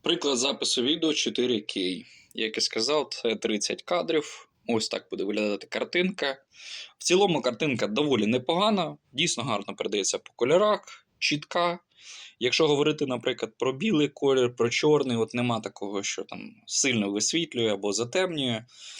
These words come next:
Якщо статично тримати, взагалі питань немає.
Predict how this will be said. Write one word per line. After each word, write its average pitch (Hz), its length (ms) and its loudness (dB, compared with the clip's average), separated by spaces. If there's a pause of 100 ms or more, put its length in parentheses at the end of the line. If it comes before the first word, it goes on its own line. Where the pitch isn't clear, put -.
(200)
Якщо 120 260 2
статично 165 540 0
тримати, 120 460 0
взагалі 123 360 2
питань 104 320 -2
немає. - 340 -8